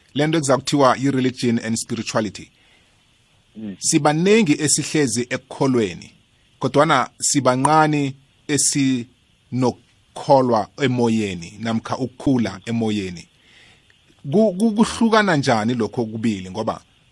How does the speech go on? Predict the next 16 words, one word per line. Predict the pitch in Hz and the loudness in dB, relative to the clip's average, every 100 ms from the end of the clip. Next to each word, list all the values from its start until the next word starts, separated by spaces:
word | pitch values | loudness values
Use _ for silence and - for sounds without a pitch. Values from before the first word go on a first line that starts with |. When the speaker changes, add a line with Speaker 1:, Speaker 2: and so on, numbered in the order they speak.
| - | -4
Speaker 1:
kunekolo, | 113 202 208 - 202 180 165 180 _ _ _ _ _ - | 2 4 2 2 4 6 4 -2 _ _ _ _ _ -4
kunomoya. | 135 135 123 110 80 - - _ _ _ _ _ _ _ _ _ _ _ - | 0 2 2 0 -4 -12 -20 _ _ _ _ _ _ _ _ _ _ _ -10
Speaker 2:
Ah, | 220 101 - - | -4 -4 -4 -8
ah. | 98 _ _ _ _ - - - _ 180 | -8 _ _ _ _ -20 -20 -20 _ 2
Angisho | 165 202 220 - 185 | 6 8 8 6 4
ngiphungule | 175 165 151 - 170 135 127 123 | 4 -8 -8 -8 -6 -6 -8 -10
ngithi | 123 127 131 | -10 -14 -14
mina, | 120 113 107 - _ _ | -12 -10 -12 -12 _ _
into | 196 190 208 | -6 -2 -2
yokuqala | 180 180 151 131 120 | 0 2 2 0 -10
nje, | 113 117 - _ - | -12 -12 -14 _ -14
maybe | 139 143 | -12 -12
umehluko | 151 160 - 160 139 131 - _ _ _ _ - | -10 -10 -8 -10 -6 -6 -8 _ _ _ _ -20
umkhulu | 143 135 - 190 190 190 180 151 135 117 131 | -18 -18 -2 4 8 8 6 2 -2 -6 -8
ngendlela | 147 143 120 127 | -6 -4 -2 0
eyisimanga. | 120 - 123 107 78 64 | -2 -6 -8 -6 -8 -14